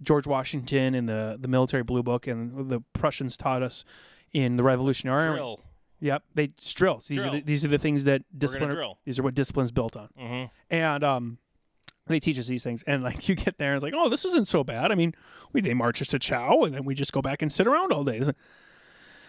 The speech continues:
Speaker 1: day comes, we ship to basic tra-, we, so you're at basic training, but you're in reception, and then the day comes, and, like, they're gonna go, you're gonna go start basic training, so you haven't even started yet, and, um, all, that's when the drill sergeants show up, and I,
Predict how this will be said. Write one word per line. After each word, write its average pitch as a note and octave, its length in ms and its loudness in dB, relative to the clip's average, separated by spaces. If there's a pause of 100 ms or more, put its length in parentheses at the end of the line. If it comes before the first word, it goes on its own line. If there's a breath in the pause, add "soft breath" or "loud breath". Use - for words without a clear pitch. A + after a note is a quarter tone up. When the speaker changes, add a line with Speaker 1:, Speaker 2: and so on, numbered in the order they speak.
(420 loud breath)
Speaker 1:
day G3 140 6
comes, F3 220 0
we D3 60 -6
ship - 160 0
to C3 80 -2
basic C#3 240 0
tra-, D3+ 120 -6
we, D3+ 220 4
so D3 400 4
you're G3 180 6
at G3+ 260 0
basic D3+ 260 0
training, B2+ 140 -8
but B2+ 100 -6
you're C3 100 0
in A#2+ 60 0
reception, C3+ 640 -2 (260 loud breath)
and D#3+ 160 4
then C#3+ 160 2
the C3+ 80 0
day D3+ 160 4
comes, C#3+ 240 -2
and, C#3 100 2
like, B2 220 0
they're D3 120 4
gonna C#3+ 200 0
go, B2+ 160 2
you're B2+ 140 2
gonna B2+ 140 2
go A#2+ 120 2
start A#2+ 300 -4
basic B2 240 -4
training, A#2+ 200 -2
so - 120 0
you F3+ 80 4
haven't G#3+ 240 4
even G#2+ 100 -8
started A2 480 -4
yet, - 180 -18 (540 loud breath)
and, D3+ 360 0
um, B2+ 280 -6 (960)
all, C#3+ 240 0 (160)
that's C#3 240 0
when D#3+ 80 2
the D3 80 2
drill C#3 200 2
sergeants B2 340 -2
show A#2+ 280 4
up, - 280 -6
and C3+ 160 -6
I, B2+ 140 0